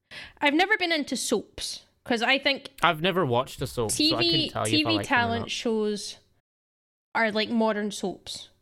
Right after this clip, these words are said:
Speaker 1: Um, and that is the thing that everybody goes into work and talks about the next day.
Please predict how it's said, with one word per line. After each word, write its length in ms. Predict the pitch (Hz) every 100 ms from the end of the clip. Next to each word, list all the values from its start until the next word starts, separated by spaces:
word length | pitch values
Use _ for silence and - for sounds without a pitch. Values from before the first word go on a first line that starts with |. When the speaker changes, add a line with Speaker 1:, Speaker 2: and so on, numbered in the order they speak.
| _ _ _ _ _ _ _
Speaker 1:
Um, 400 | 220 208 202 202 -
and 240 | 226 226
that 160 | 214 -
is 160 | 208
the 100 | -
thing 300 | 226 240 226
that 120 | 214 220
everybody 440 | 208 214 202 214
goes 220 | 208 202
into 200 | 202 196
work 280 | 185 190 -
and 80 | 196
talks 260 | 175 - -
about 260 | 196 190
the 60 | 214
next 280 | 220 - -
day. 240 | 262 269